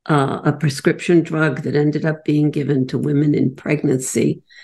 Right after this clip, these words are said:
And as a result of that, children with enormous physical deformities,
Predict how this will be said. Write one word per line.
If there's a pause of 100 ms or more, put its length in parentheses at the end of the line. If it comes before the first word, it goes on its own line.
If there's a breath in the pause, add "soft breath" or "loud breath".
(300 loud breath)
And (100)
as
a
result
of
that, (400 soft breath)
children
with
enormous
physical
deformities,